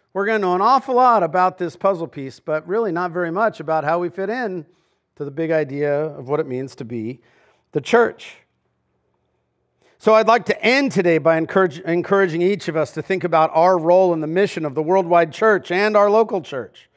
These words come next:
But we have to begin thinking through ecclesiology. Say it with me, ecclesiology.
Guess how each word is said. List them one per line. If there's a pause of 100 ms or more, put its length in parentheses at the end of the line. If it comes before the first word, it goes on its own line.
(480)
But
we
have
to
begin
thinking
through (300)
ecclesiology.
Say
it
with
me,
ecclesiology.